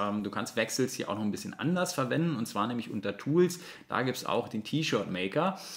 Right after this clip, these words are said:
und das ist so das Pendant, wenn du jetzt nicht unbedingt was zeichnen willst mit, mit Zeichentools, kannst du hier auch einfach raufklicken, hast schon fertige Vektoren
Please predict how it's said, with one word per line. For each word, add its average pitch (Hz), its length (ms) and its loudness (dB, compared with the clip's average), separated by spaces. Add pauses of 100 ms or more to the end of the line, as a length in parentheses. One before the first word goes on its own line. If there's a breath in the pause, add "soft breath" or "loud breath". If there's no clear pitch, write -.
(160 loud breath)
und 131 320 2
das 135 220 4
ist 131 100 2
so 127 140 2
das 117 240 0
Pendant, 113 420 2
wenn 107 140 2
du 107 40 4
jetzt 104 200 0
nicht 131 180 0
unbedingt 104 380 2
was - 180 -4
zeichnen 123 500 2
willst 110 320 2
mit, 101 280 -2
mit - 340 -8
Zeichentools, 120 560 -2
kannst - 300 -8
du 95 40 -10
hier 117 180 0
auch 101 120 -6
einfach 101 320 -6
raufklicken, 120 560 0
hast 104 240 -6
schon 117 180 -4
fertige 113 480 -2
Vektoren 110 500 -2